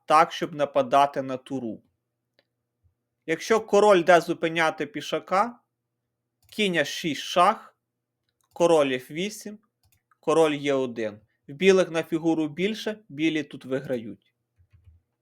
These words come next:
Тому чорні грають тура А один, побили слона. Ф сім.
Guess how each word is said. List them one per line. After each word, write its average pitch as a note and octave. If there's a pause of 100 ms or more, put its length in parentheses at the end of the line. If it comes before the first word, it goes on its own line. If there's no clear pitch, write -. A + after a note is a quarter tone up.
(880)
Тому A3+
чорні A3 (420)
грають D#3+
тура D#3
А C3+
один, C#3+
побили D3
слона. C3+ (1000)
Ф -
сім. D3